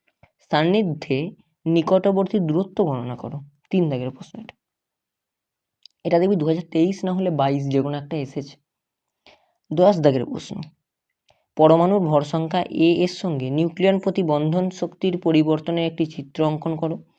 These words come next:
নিউক্লিয় বিভাজন ও সংযোজন, সংযোজনের শক্তির মুক্তির কারণ ওই অঙ্কন থেকে ব্যাখ্যা করো। যে আঁকাটা আঁকবি চিত্রটা, সেটা থেকেই ব্যাখ্যা করবি। আর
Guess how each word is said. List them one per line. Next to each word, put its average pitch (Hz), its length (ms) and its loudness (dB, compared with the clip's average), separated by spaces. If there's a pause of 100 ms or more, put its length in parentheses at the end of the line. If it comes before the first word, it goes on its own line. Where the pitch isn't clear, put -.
(220)
নিউক্লিয় 180 380 2
বিভাজন 160 360 2
ও 156 40 -4
সংযোজন, 151 540 -4 (680)
সংযোজনের 160 600 2
শক্তির 214 640 0
মুক্তির 208 640 0
কারণ 151 520 4
ওই 180 180 0
অঙ্কন 175 480 4
থেকে 175 240 -4
ব্যাখ্যা 131 360 -6
করো। 135 200 -8
যে 143 140 -4
আঁকাটা 151 420 -4
আঁকবি 147 360 0
চিত্রটা, 151 640 -2 (160)
সেটা 170 220 -2
থেকেই 208 200 0
ব্যাখ্যা 147 280 0
করবি। - 280 -20 (540)
আর 139 80 -6